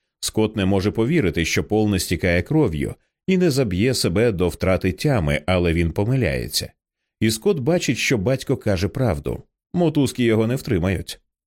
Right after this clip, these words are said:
Вони не зможуть витримати цього безперервного натиску.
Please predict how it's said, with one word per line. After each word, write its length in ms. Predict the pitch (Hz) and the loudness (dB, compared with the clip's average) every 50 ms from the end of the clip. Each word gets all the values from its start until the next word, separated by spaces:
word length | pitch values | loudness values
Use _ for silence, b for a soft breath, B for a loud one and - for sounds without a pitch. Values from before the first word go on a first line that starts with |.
| _ _ _ _ - | _ _ _ _ -4
Вони 400 | 90 92 113 147 156 175 185 180 | -2 0 2 2 2 2 2 4
не 140 | 165 170 160 | 4 4 2
зможуть 460 | 123 143 202 214 190 123 120 113 110 | 4 4 4 4 4 2 2 0 0
витримати 560 | 120 139 165 165 147 131 123 120 110 120 117 | 2 2 2 2 2 2 0 2 2 0 0
цього 360 | 113 - - 139 123 110 117 | 0 0 0 2 2 2 2
безперервного 760 | 107 92 117 110 - - 117 113 117 120 113 107 110 110 110 107 | 2 2 0 0 0 0 0 2 2 2 2 2 2 2 2 2
натиску. 680 | 107 113 123 113 90 - 80 - - - - 62 - | 2 2 2 0 0 -2 -2 -4 -4 -4 -6 -8 -8